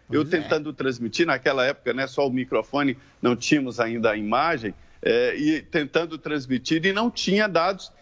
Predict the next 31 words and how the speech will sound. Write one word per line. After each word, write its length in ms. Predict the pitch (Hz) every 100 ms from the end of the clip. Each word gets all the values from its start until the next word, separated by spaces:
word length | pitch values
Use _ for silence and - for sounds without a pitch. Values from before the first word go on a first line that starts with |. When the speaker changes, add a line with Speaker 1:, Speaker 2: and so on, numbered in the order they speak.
| _
Speaker 2:
e 100 | 160
de 120 | 151
repente 460 | 170 151 - 170 156
veio 220 | 165 160
um 40 |
avalan-, 500 | 160 156 143 143 110 113
um, 240 | 143 156
muito, 420 | 170 175 254 -
um 140 | 160 139
gr-, 180 | 151 -
um 100 | 151
número 320 | 160 175 175
muito 320 | 170 170 185
grande. 480 | 165 131 117 92 - - - - - - -
A 140 | 233
base 560 | 165 180 220 165 113 107
do 120 | 110
presidente, 720 | - 147 123 101 139 139 113
nessa 300 | 143 160 139
entrevista 400 | 110 110 113 110
que 60 | 110
ele 60 |
está 120 | - 113
falando 360 | - 110 110 101
nesse 240 | 107 -
momento 300 | 107 110 110
na 120 | 110
Jovem 300 | 110 107 104
Pan 200 | - 107
de 100 | 104
Itapetininga, 840 | - 101 - 101 110 113 170 113